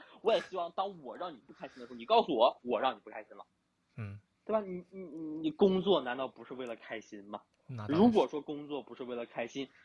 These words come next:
Speaker 1: 那你工作的意义是啥呢？为了受苦？
Speaker 2: <laughs>
Speaker 1: 那你，你没必要嘛，对吧？
Speaker 2: 对，
Speaker 1: 这个，
Speaker 2: 对，对。
Speaker 1: 这个、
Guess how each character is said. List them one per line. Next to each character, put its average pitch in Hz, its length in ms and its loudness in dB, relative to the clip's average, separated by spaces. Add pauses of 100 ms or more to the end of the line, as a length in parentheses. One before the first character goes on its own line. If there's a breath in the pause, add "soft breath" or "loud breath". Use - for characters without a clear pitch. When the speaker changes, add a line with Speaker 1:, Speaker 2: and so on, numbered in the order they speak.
(400 soft breath)
Speaker 1:
那 196 100 0
你 202 60 4
工 208 200 4
作 196 80 2
的 196 80 2
意 208 100 -4
义 190 120 -2
是 165 100 -12
啥 185 120 -10
呢？ 151 260 -2
为 196 60 4
了 185 80 0
受 - 180 -2
苦？ - 260 0 (260)
Speaker 2:
<laughs> - 240 -20
Speaker 1:
那 392 80 -12
你， 403 160 -12 (180)
你 294 60 -4
没 269 160 2
必 349 100 4
要 427 300 10
嘛， 151 220 -6
对 131 120 -18
吧？ 131 100 -8
Speaker 2:
对， 123 260 0
Speaker 1:
这 120 120 -6
个， 120 60 -8
Speaker 2:
对， 349 80 -8
对。 131 100 -10 (340)
Speaker 1:
这 370 120 -8
个、 262 160 -12